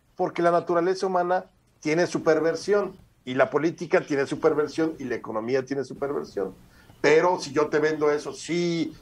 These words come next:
y voy a Naciones Unidas y, ah, armonía y bienestar, claro, pues todo mundo,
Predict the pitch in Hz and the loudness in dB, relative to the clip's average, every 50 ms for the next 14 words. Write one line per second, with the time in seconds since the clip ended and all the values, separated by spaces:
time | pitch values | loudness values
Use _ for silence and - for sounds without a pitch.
0 | - - 143 143 147 160 170 170 165 156 151 143 - - 165 170 - 156 156 143 | -10 -6 -2 2 4 4 4 4 4 4 2 0 0 -2 -6 -6 -6 -8 -8 -6
1 | 143 160 165 165 156 160 151 147 - 143 143 135 - - _ _ _ - - 64 | -4 -4 -2 0 0 0 0 0 -2 -4 -6 -6 -6 -12 _ _ _ -2 0 2
2 | 65 - - - - - - - - - - - - - 147 160 160 160 175 175 | 2 2 0 -4 -12 -10 -8 -6 -6 -6 -8 -2 2 4 4 4 4 4 2 2
3 | 175 180 196 202 202 196 196 185 185 175 151 170 175 170 175 160 - - 190 190 | 2 0 0 2 2 4 4 2 2 0 -2 -2 -2 -2 -2 -4 0 2 2 2
4 | 185 - - _ - 143 147 151 190 202 170 143 131 - - 170 175 170 165 180 | 2 -2 -10 _ -2 0 2 2 2 2 0 -4 -6 -4 -2 0 0 2 2 2
5 | 190 185 185 180 - - - | 2 4 2 2 0 -2 -6